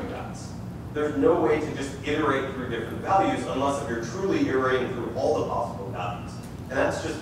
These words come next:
brute forcing, right? You're just going through some really, really long number, hoping that you might land on something that's valuable. Probably not gonna happen. The real solution for this, though,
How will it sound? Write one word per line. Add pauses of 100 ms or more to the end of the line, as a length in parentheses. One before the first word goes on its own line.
brute
forcing, (160)
right?
You're
just (180)
going
through
some
really,
really
long
number, (520)
hoping
that
you
might
land
on
something
that's
valuable. (680)
Probably
not
gonna
happen. (1400)
The
real
solution
for
this,
though,